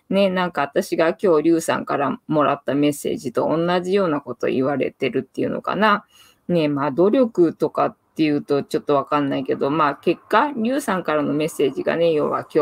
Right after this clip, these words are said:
は、えーと、もうインプットはいいと。とにかくアウトプットをしまくれと。<laughs> で、それのね、いくつかは誰かの宝物になるから。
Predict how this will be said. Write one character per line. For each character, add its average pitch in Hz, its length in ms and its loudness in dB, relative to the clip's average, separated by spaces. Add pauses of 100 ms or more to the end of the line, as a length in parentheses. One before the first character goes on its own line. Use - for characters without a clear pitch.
は、 165 300 0 (300)
え 151 200 0
ー - 40 -6
と、 147 100 -2
も 170 280 4
う - 80 -6
イ 185 120 0
ン 220 120 2
プ 277 140 -2
ッ 277 120 -14
ト 151 120 4
は 147 140 0
い 165 180 -2
い - 40 -6
と。 - 200 -4 (280)
と 233 100 2
に 233 140 6
か 226 140 -2
く - 200 -4
ア 165 100 4
ウ 165 100 0
ト 202 160 2
プ - 160 0
ッ 220 80 -2
ト - 160 0
を - 40 -2
し 185 220 -4
ま 131 140 0
く 185 100 -2
れ 165 120 4
と。 - 160 -12
<laughs> - 60 -8 (960)
で、 180 140 4
そ 151 160 -2
れ 170 140 6
の 180 340 -2 (180)
ね、 170 160 2
い 165 140 -2
く 208 140 2
つ - 100 -14
か 147 120 -4
は 156 140 -2
誰 170 260 2
か 170 120 0
の - 120 -6
宝 196 400 0
物 202 300 0
に 156 160 0
な 170 160 0
る 196 100 2
か 147 140 -2
ら。 123 100 -6